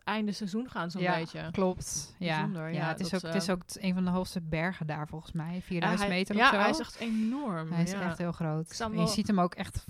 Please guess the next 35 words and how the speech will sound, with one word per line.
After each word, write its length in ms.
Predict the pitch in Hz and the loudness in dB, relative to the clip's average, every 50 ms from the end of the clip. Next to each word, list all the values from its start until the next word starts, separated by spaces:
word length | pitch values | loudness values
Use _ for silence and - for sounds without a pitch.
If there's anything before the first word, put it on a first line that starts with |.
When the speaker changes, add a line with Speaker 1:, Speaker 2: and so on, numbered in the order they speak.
| - - | -8 -4
Speaker 2:
vanaf 280 | - 202 190 185 - | 0 0 0 0 0
Portland, 360 | - 220 208 220 185 196 190 196 | 2 2 2 4 4 2 0 0
Speaker 1:
Ja. 60 | - | 0
Speaker 2:
kan 120 | - 165 | 0 0
je 60 | 165 | 0
hem 80 | 170 170 | 2 2
al 120 | 170 180 | 2 2
zien 120 | 180 196 214 | 4 4 6
Speaker 1:
Ja, 260 | 240 254 240 214 208 | 8 8 8 8 8
Speaker 2:
liggen. 180 | 202 190 165 165 | 6 4 4 0
Het 120 | 170 175 | -2 -4
is 60 | - | -4
Speaker 1:
ik 60 | 208 | -4
Speaker 2:
echt, 80 | 190 - | -4 -4
Speaker 1:
heb, 100 | - - - | -4 -4 -4
ik 60 | 190 | -4
Speaker 2:
eh, 60 | 185 185 | -2 -2
Speaker 1:
heb 120 | 254 190 | -2 -2
er 60 | 277 | -2
ooit 120 | 294 269 - | -4 -4 -4
over 120 | 240 - | -6 -6
gedacht 260 | - 240 240 233 - | -6 -6 -6 -6 -8
om 140 | 247 226 226 | -10 -10 -10
te 80 | 214 - | -10 -10
gaan 140 | - 233 | -8 -8
beklimmen, 380 | 214 202 - 233 240 240 208 180 | -8 -6 -6 -4 -4 -4 -4 -4
maar 120 | 175 180 | -6 -8
toen 120 | - 208 202 | -8 -6 -4
hoorde 200 | 208 214 214 208 | -4 -4 -4 -4
ik 60 | - | -6
hoe 100 | - 180 | -10 -12
zwaar 260 | 156 160 175 185 220 | -8 -4 -2 -2 -2
dat 120 | 240 247 - | -2 -6 -8
was. 220 | 233 240 285 330 254 | -6 -6 -4 -4 -2
Speaker 2:
Ja. 260 | 175 165 165 165 175 | -2 -2 -2 -4 -6